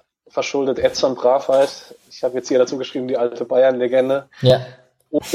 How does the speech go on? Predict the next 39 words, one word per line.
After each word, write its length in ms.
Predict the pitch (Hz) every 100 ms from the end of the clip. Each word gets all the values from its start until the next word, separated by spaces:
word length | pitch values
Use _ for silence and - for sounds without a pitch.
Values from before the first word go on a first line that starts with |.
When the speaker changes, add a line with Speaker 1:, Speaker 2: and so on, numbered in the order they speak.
| 151
Speaker 1:
jegliche 340 | 147 156 143
Noten 360 | 131 147 - 127
einen 160 | 123
Elfmeter 480 | 123 123 - 135 143
gegen 180 | 127 123
Caligiuri, 500 | 139 127 123 135 143
der 260 | 131 127
sich 180 | 123 120
eigentlich 180 | 127 131
vom 160 | - 127
Tor 200 | 123 120
wegbewegt. 600 | 120 143 123 135 - _ _ _ -
Ähm, 600 | 127 120 120 120 120 123 - - - -
daraufhin, 600 | 131 123 135 147 156 147 - _
das 400 | - 135 135 127
dürften 280 | - 143 147
vielleicht 260 | 135 131 -
noch 120 | 123
einige 260 | 123 139 127
in 60 |
Erinnerung 340 | 127 135 127 120
haben, 380 | 123 131 127 120
entflammt 800 | 120 - - - - 127 139 -
direkt 280 | 135 131 -
vor 180 | - 131
der 120 | 127
Nord 480 | 123 120 135 143 -
ein 640 | 123 120 123 120 120 120 -
Streit 360 | - 120 123
darüber, 340 | 147 135 131 120
wer 100 | 120
den 120 | 120
Elfmeter 360 | 117 117 127 156
schießen 300 | - 127 123
darf 180 | 127 127
zwischen 220 | - 123
Cissé 320 | - - 131
und 100 | 131
Schuster. 480 | 131 139 - 143 156